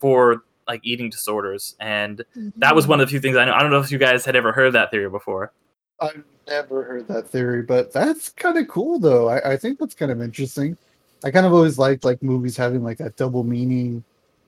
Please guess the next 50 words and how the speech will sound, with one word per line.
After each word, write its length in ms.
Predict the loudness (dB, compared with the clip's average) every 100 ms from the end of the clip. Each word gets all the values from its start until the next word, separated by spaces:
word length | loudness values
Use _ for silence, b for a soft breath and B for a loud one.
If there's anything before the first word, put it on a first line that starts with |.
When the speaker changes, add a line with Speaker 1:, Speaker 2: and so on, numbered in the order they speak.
| _
Speaker 3:
Where, 180 | 2 2
Speaker 1:
Mm-hmm. 100 | 2
Speaker 3:
for, 120 | -2
for 120 | 0
me, 120 | 2 8
this 220 | 6 6
one, 120 | 4
it 60 | 4
was 180 | 4
just, 220 | 2 0 2
like, 280 | 0 0 -6 _ _ _ _ _ _ -4
I, 100 | 2
I 140 | 6
always 220 | 8 8
thought 180 | 6 4
of 80 | 4
it 60 | 0
as, 120 | -2
like, 220 | -2 -4 -6 -14
wrong 340 | -6 -2 -2
place, 300 | -2 -4 -4
wrong 200 | -6 -4
time. 580 | -4 -4 -4 -6 -8 -10 _ _ _
Speaker 1:
Mm-hmm. 200 | -8 -4
Speaker 3:
Just 220 | -4 -4
kinda 200 | -2 -2
like, 400 | 0 0 0 -4 -10 _ -8
I 220 | -4 -2
get, 160 | -2 -2
like 140 | -2
I 60 | -2
said 180 | -2 -2
earlier, 320 | -2 -2 -2
and 260 | -4 -8 -10
the, 40 |
the 80 | -8
whole, 120 | -6
like, 160 | -6 -8
thing 100 | -8
about, 240 | -6 -6 -8 _ -14
like, 200 | -14 -10
the 80 | -6
Mexican 480 | -6 -6 -6 -6
thing, 320 | -4 -4 -4 -10 _ _
spiritualism, 680 | -6 6 6 6 0 0 -2
where 120 | -2 -2
I 60 |
was 160 | -2 -2
just 200 | -6 0
like, 320 | 0 0 -8